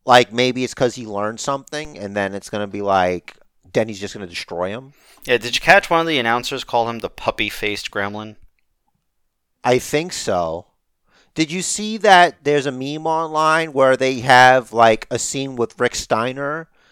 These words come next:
Speaker 1: and Chucky's on the Titantron? 'Cause, like, they did, like, a, like, a Chucky crossover back in the day.
Speaker 2: Hmm. No, I didn't see that.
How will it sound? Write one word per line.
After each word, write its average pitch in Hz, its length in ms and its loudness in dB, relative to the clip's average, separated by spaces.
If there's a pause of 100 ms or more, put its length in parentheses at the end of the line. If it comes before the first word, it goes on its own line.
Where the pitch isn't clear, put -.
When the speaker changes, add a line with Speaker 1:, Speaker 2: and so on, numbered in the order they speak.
(320)
Speaker 1:
and 127 160 0
Chucky's 139 500 0
on 131 140 2
the 120 80 -2
Titantron? 151 840 -6 (1200)
'Cause, 151 260 0
like, 135 280 2
they 135 160 0
did, 135 260 0
like, 135 220 2
a, 127 80 -4 (160)
like, 117 240 -4
a 117 60 -4
Chucky 127 500 -6
crossover 120 920 -2
back 120 280 2
in 120 100 -14
the 110 100 -6
day. 92 640 -4 (440)
Speaker 2:
Hmm. 175 320 -2 (340)
No, 135 280 4
I 104 80 4
didn't 123 220 -6
see 101 120 -6
that. 87 260 -6